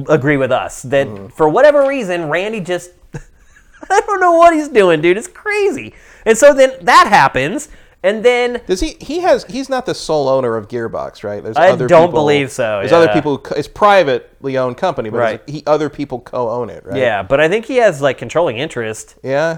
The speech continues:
Speaker 1: Yeah.
Speaker 2: Yeah, hmm.
Speaker 1: That's a problem.
Speaker 2: I s-, I feel like I'd still be making a phone call or two
Speaker 1: It
Speaker 2: if
Speaker 1: might
Speaker 2: I
Speaker 1: be
Speaker 2: was,
Speaker 1: time
Speaker 2: if I
Speaker 1: to
Speaker 2: was one of those
Speaker 1: overthrow.
Speaker 2: co-owners.
Speaker 1: <laughs> Because, okay, so this is just the beginning. So then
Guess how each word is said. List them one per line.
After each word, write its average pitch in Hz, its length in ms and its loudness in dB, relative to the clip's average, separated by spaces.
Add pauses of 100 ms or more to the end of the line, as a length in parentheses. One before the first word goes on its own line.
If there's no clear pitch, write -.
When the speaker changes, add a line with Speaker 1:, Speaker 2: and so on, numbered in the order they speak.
Speaker 1:
Yeah. 131 420 2
Speaker 2:
Yeah, 139 180 -10
hmm. 135 260 -12
Speaker 1:
That's 123 180 -4
a 131 40 -10
problem. 123 500 -2
Speaker 2:
I 147 60 -8
s-, - 220 -16
I - 60 -10
feel 156 220 -10
like 147 160 -6
I'd 120 80 -10
still 120 240 -6
be 117 60 -10
making 113 260 -8
a 98 40 -14
phone 110 280 -8
call 101 220 -4
or 98 40 -10
two - 140 -8
Speaker 1:
It 156 40 -2
Speaker 2:
if 156 60 -2
Speaker 1:
might 165 160 2
Speaker 2:
I - 20 -2
Speaker 1:
be 160 60 -4
Speaker 2:
was, - 80 -4
Speaker 1:
time 160 180 2
Speaker 2:
if 143 60 4
I - 80 4
Speaker 1:
to 143 80 6
Speaker 2:
was 156 60 6
one 127 100 2
of - 60 2
those 117 180 0
Speaker 1:
overthrow. 143 560 6
Speaker 2:
co-owners. - 1300 4
Speaker 1:
<laughs> - 460 0 (460)
Because, 247 380 4
okay, 208 260 2
so 180 120 2
this 427 200 4
is 247 140 0
just 180 220 2
the 170 80 4
beginning. 156 480 0 (340)
So 214 540 2 (260)
then 208 540 4